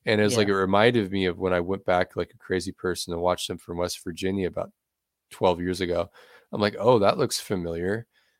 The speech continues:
Speaker 1: And that's why he's doing it. When he throws those deep posts at West Virginia, y-, it's a huge hunch. He looks like, he looks like Draymond Green about to shoot a three-pointer. I like, like he's wearing a backpack. But in this case, it helps him be a better player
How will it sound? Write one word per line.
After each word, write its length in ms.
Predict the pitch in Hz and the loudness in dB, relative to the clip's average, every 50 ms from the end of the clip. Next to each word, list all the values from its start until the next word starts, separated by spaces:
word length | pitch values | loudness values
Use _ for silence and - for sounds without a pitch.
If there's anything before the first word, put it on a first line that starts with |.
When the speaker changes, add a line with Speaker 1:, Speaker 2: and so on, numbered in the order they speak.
| _ _ | _ _
Speaker 1:
And 80 | - 95 | 0 2
that's 220 | 95 101 - - | 2 2 2 4
why 180 | 113 104 104 104 | 4 6 6 6
he's 140 | 101 90 | 4 2
doing 300 | - 117 117 143 156 123 | 0 2 4 4 4 4
it. 100 | 85 85 - | 2 -2 -2
When 160 | - 113 110 | -2 0 0
he 140 | 110 135 147 | 0 0 -2
throws 480 | - - - 113 107 110 131 139 127 | -4 -4 0 4 6 6 6 4 4
those 180 | 139 120 101 - | 2 0 0 -2
deep 240 | - - 117 - - | -4 -6 -8 -8 -10
posts 680 | - - 92 92 120 123 - - - - - - - - | -6 -2 0 0 0 -2 -4 -6 -6 -6 -6 -8 -6 -4
at 140 | - 117 117 | -4 -2 2
West 240 | 110 113 113 - - | 2 2 2 0 -2
Virginia, 480 | - 107 90 95 101 104 110 127 135 | -6 -6 -4 -2 -2 -2 0 0 -2
y-, 160 | 147 131 123 127 | -2 -4 -6 -8
it's 160 | 120 95 85 - | -8 -8 -8 -8
a 60 | - | -10
huge 400 | - - - 135 120 107 - - | -10 -4 0 0 0 0 -2 -2
hunch. 320 | - - 95 80 - - | -2 -2 -2 -2 -2 -6
He 100 | - 107 | -8 -4
looks 300 | 92 104 104 - - - | -2 -2 -2 -2 -2 0
like, 300 | 117 110 104 98 - - _ _ _ - _ _ _ _ _ - | 2 2 2 2 -2 -8 _ _ _ -20 _ _ _ _ _ -4
he 60 | 117 | -2
looks 200 | 117 117 - - | -2 -2 0 0
like 140 | 127 113 92 | 0 0 0
Draymond 440 | - 107 101 104 107 107 101 98 87 | 0 0 0 2 2 0 0 -2 -4
Green 280 | - 98 101 98 95 | -4 -4 -4 -2 -2
about 200 | 87 90 90 - - | -2 -2 -4 -4 -4
to 60 | 104 | -8
shoot 260 | - - - 104 90 | -8 -6 -6 -4 -6
a 40 | 87 | -6
three-pointer. 800 | - - - 98 92 85 - - 98 85 82 82 82 82 92 98 | -8 -8 -6 -6 -6 -6 -4 -4 -4 -4 -4 -6 -8 -8 -8 -6
I 60 | 95 | -4
like, 240 | 90 87 90 - - | -2 -2 -4 -4 -4
like 160 | - 98 90 | -4 -4 -2
he's 180 | - - 92 92 | -4 -6 -6 -4
wearing 220 | 95 95 92 90 | -2 0 0 0
a 60 | 87 82 | -2 -2
backpack. 420 | - 92 92 95 - - 98 - - - - - - _ _ - | 0 0 0 0 0 -2 -2 -2 -4 -8 -20 -20 -20 _ _ 2
But 100 | 131 123 | 4 6
in 80 | 123 | 8
this 180 | 156 190 185 - | 8 6 6 4
case, 360 | - - 156 147 139 - - | 4 6 6 6 6 4 0
it 80 | 127 123 | -2 -2
helps 360 | - - 143 165 170 - - | 2 2 2 2 2 0 -4
him 120 | 147 131 | -6 -4
be 140 | 123 127 123 | -2 0 0
a 80 | 113 107 | 0 2
better 280 | 104 120 117 117 104 | 2 2 2 2 2
player 560 | 95 - - 151 160 170 139 113 110 127 127 | 0 0 2 4 4 4 4 4 2 0 -2